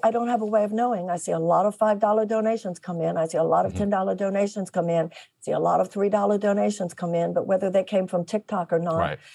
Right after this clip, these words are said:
Speaker 1: you know, I was re-, I was watching an article on T V last night, uh, um, segment on television last night about the twenty twenty-two elections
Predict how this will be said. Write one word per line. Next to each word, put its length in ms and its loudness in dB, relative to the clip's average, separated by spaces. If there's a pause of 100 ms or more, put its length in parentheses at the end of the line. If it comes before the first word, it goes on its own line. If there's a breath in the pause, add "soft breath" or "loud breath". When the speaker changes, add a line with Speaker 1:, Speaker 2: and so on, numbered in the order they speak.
(120 loud breath)
Speaker 1:
you 120 0
know, 240 6
I 160 2
was 160 2
re-, 200 4
I 120 4
was 180 -2
watching 320 0
an 80 -4
article 320 -2
on 100 0
T 140 -4
V 100 0
last 300 -2
night, 280 -2
uh, 200 0 (320)
um, 240 0
segment 300 0
on 80 0
television 400 -2
last 260 0
night 300 0 (340 loud breath)
about 440 2
the 80 -4
twenty 300 -2
twenty-two 520 -6
elections 520 -2